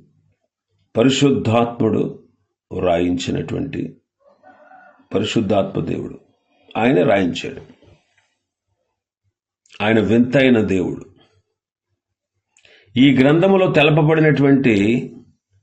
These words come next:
రక్షకుడు కోరదగిన వాడై ఉన్నాడు.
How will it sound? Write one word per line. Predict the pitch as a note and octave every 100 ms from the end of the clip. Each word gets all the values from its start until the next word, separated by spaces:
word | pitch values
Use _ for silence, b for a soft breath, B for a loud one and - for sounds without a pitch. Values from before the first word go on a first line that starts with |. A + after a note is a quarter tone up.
| _ _ _ _ _ G2
రక్షకుడు | G2 C3 - G#3 G3+ B2 A2 - - - _ _ _ _ _ _ _ _
కోరదగిన | - A#2 C#3+ D3 D3 C#3+ C3+
వాడై | B2 A#2+ G#2+
ఉన్నాడు. | G#2 E2 - -